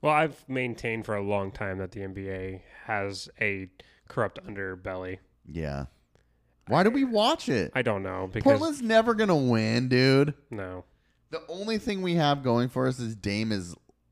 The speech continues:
Speaker 2: loved. He's loved league-wide by his peers and by fans. He
Speaker 1: Mm-hmm.
Speaker 2: does well in China.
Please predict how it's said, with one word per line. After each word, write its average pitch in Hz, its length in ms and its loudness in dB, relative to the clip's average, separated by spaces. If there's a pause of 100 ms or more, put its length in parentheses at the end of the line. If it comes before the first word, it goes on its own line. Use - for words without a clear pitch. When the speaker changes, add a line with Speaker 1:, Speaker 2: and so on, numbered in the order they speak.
(300)
Speaker 2:
loved. 90 680 -2 (1160)
He's 117 260 -6
loved 92 720 -2 (260)
league-wide 98 680 0 (260)
by 85 180 2
his 80 260 -4
peers 160 560 -2
and 117 200 -2
by 98 180 2
fans. 73 600 -8 (320)
He 107 100 -12
Speaker 1:
Mm-hmm. 104 100 -8
Speaker 2:
does 80 180 -2
well 113 340 4
in 127 100 2
China. 71 480 -4